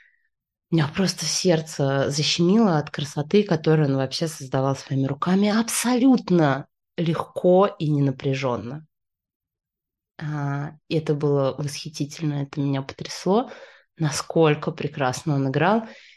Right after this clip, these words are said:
и насколько он делал это вообще без малейших усилий.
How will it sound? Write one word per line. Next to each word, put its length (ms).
и 40
насколько 600
он 140
делал 380
это 340
вообще 680
без 160
малейших 560
усилий. 560